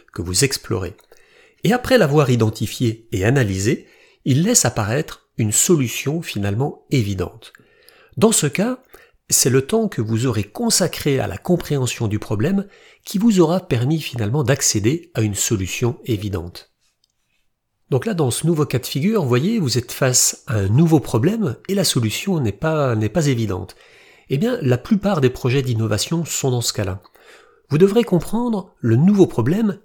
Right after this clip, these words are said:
et apporter une réponse nouvelle. Vous aurez compris que si les choses étaient si évidentes que ça, quelqu'un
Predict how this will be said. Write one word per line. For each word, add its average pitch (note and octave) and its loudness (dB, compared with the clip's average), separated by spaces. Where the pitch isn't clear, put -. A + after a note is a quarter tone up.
et B3+ -2
apporter - 0
une A2 -2
réponse C3 -4
nouvelle. G#2 -2
Vous B2 2
aurez G3+ 4
compris G3+ 0
que B2 0
si - 0
les E3 6
choses C#3+ 2
étaient F#2+ -4
si - -2
évidentes A2 -2
que G2+ -2
ça, E3+ -2
quelqu'un C#3 0